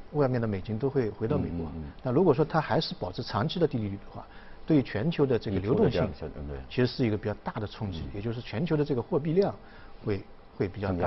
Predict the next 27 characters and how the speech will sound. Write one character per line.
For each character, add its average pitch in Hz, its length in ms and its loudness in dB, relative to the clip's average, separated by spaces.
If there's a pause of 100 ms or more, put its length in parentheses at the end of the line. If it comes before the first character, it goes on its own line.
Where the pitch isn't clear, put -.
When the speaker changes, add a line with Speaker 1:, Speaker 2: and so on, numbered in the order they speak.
Speaker 2:
加， - 20 -8 (140)
嗯。 76 60 -8 (200)
Speaker 1:
那 131 80 -2
么 131 60 0
货 196 100 2
币 180 120 4
量 180 160 4
大 233 240 0
的 104 100 2
话， 98 260 2 (180)
利 185 80 6
率 156 120 6
又 151 80 8
不 143 100 -2
提 - 240 -2
高， 123 300 2
那 104 100 -4
就 104 140 -4
有 95 60 -2
一 95 100 -4
个 107 60 -2
通 139 200 -4
胀 170 160 -2
的 110 80 -6
一 - 60 -8
个， - 160 -12 (140)
Speaker 2:
嗯。 85 200 -2